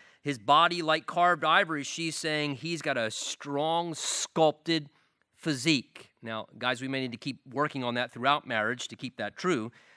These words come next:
But she's saying, I, his physique, he's sculpted. I just, I love to be able to look at his sculpted, strong physique as a man. "His legs," she says, "are pillars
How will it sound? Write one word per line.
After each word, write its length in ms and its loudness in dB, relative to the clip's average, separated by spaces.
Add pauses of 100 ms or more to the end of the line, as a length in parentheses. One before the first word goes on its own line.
(180)
But 160 -6
she's 220 -4
saying, 360 2
I, 140 0
his 260 -2
physique, 680 -2
he's 200 -10
sculpted. 840 2 (100)
I 80 -2
just, 180 -6
I 60 -2
love 300 2
to 80 -6
be 180 -4
able 220 -4
to 220 -4 (280)
look 300 -2
at 80 -6
his 260 -6 (240)
sculpted, 960 0 (320)
strong 640 0
physique 640 -2
as 240 0
a 40 -6
man. 520 -4 (340)
"His 260 2
legs," 600 4
she 140 -4
says, 360 -2
"are 140 4
pillars 800 2